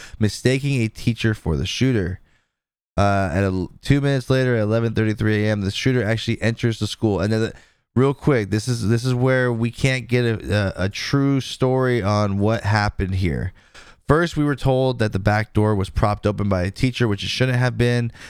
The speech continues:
and then they tried to close it, and the, the automatic lock didn't take. Then we're finding out that, uh, you know, the back door was propped open, it wasn't even trying to be shut. And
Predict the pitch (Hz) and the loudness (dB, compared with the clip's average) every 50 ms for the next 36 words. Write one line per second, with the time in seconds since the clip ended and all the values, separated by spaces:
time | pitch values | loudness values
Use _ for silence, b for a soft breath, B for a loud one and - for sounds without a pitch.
0 | B B - 101 101 101 104 104 101 98 101 101 - - 117 107 104 98 92 - | B B 0 2 4 4 2 2 2 2 2 2 2 2 2 2 2 0 -2 0
1 | - 117 117 117 113 104 110 110 110 104 - 92 95 90 90 90 - 78 92 92 | 2 2 4 2 2 2 2 2 2 2 0 0 0 0 0 -2 0 0 2 2
2 | 95 101 104 101 101 98 95 98 101 95 95 98 - - 98 98 92 90 - - | 2 2 2 2 0 0 0 0 0 0 0 -2 -2 -2 -4 -4 -4 -4 -2 0
3 | 123 123 123 123 120 104 - - B B B B B B 117 117 123 120 120 107 | 0 2 2 2 0 -4 -8 -16 B B B B B B 2 2 2 2 0 -2
4 | - - 113 113 113 113 110 107 110 110 110 104 - - 95 95 95 92 92 87 | 0 0 0 2 2 0 0 2 2 2 0 0 -2 -2 0 0 2 0 0 -2
5 | - - - _ _ - 85 87 87 85 82 78 78 78 - - _ _ _ - | -4 -8 -14 _ _ -4 -2 0 0 0 0 0 -2 -2 -6 -8 _ _ _ -2
6 | 95 90 90 87 87 92 92 98 107 104 104 - - 110 98 104 123 143 143 - | -2 -2 -2 -2 -2 -2 -2 0 0 0 0 2 2 2 2 2 0 0 0 0
7 | - 151 135 123 120 - 123 120 120 123 120 113 101 110 107 101 107 101 95 92 | 2 2 2 2 2 0 0 0 2 0 0 0 2 0 0 0 0 0 0 0
8 | - 107 101 95 92 90 - - - 123 123 120 120 - - B B B B B | 0 0 0 0 0 -2 -2 0 0 2 2 2 0 -4 -8 B B B B B
9 | B B B B _ _ _ - - 143 156 147 135 | B B B B _ _ _ -4 -2 0 0 0 -2